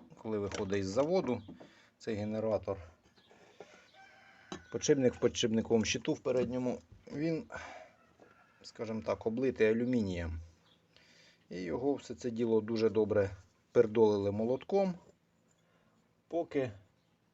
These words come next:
вибили все це діло. Але ж... Підшипник, зрозуміло, що зру-, замінили, поставили, його там все це діло катнуло,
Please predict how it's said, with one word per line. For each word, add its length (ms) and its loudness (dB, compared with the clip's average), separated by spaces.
вибили 480 0
все 200 -10
це 160 -16
діло. 360 -16
Але 260 0
ж... 260 -8
Підшипник, 380 -8
зрозуміло, 580 -2
що 120 -6
зру-, 400 -6
замінили, 640 2
поставили, 800 2
його 260 2
там 140 0
все 200 -4
це 140 -4
діло 300 0
катнуло, 680 2